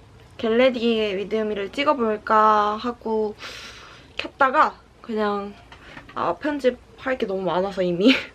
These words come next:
<laughs> 오늘은 안 찍었는데, 아니, 머리를 염색을 했더니 이게 와인빛이 돌면서 어두워졌잖아요. 그랬더니 이런 코랄, 이거 지금 코랄은 아닌데 제가 코랄을 발라봤더니 되게 안 어울리더라고요. 그래서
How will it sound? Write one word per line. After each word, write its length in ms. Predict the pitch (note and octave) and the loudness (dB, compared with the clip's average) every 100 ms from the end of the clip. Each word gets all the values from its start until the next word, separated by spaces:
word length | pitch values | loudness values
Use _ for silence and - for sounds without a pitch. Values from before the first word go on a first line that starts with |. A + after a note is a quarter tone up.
| - - - - | -20 -20 -20 -20
<laughs> 560 | - - - - - | -20 -20 -20 -20 -10
오늘은 400 | A3+ A3+ G#3 G3+ | -2 0 0 0
안 180 | F#3 G#3 | -2 -4
찍었는데, 680 | G#3 G#3+ G3 G#3 G#3+ A#3 A#3 - - - - - - - - - | -2 -2 0 -2 -2 -4 -6 -14 -20 -20 -20 -20 -20 -20 -18 0
아니, 400 | A#3 B3 C4 A3+ - - - | 4 6 4 2 -4 -10 4
머리를 340 | B3 C4+ D4 | 6 6 6
염색을 440 | A#3 A3+ D4 D4 C#4+ | 4 4 0 0 0
했더니 640 | - C4+ A#3+ A3+ A#3 A3 | 2 4 4 4 4 2
이게 520 | G3+ G#3+ G#3+ F#3+ F3 - - A#3 | 0 0 2 0 -4 -12 -6 0
와인빛이 600 | B3 D4 E4+ - B3+ A#3+ | 2 0 -4 -8 -6 -2
돌면서 680 | A#3 A3 A3+ B3 C4+ A#3 | 2 6 6 6 6 2
어두워졌잖아요. 1120 | G3 A3 D#4+ E4+ A#3+ - G3 F#3 G3 B3 F3+ A3 | 0 0 4 4 4 0 -2 2 6 6 4 2
그랬더니 580 | G#3+ G#3+ G#3+ A#3+ G#3 - - - - - | -2 0 2 2 2 -2 -18 -20 -20 -6
이런 260 | A#3 A3 | 0 0
코랄, 400 | G#3+ - C5+ C#5 - | 0 6 6 6 0
이거 200 | A#3 A#3 | -2 -2
지금 180 | A3+ A3 | -2 -2
코랄은 400 | G#4+ C5 F4 G#3+ | 0 2 2 2
아닌데 320 | F#3+ G3 G3+ | 0 -2 -4
제가 160 | G#3 | -4
코랄을 340 | - A4 C5 G3+ | 2 4 4 4
발라봤더니 560 | A3 G3+ G#3 G#3+ G3+ G3 | 2 4 4 2 -4 -2
되게 180 | G#3 F#3+ | 0 2
안 260 | E3+ A3+ F#4+ | 4 6 8
어울리더라고요. 840 | A#4 C#4 G#3+ F3 D#3+ G3 G#3+ F3 | 8 6 4 4 4 2 2 0
그래서 360 | G3+ G#3 G3 | -2 0 0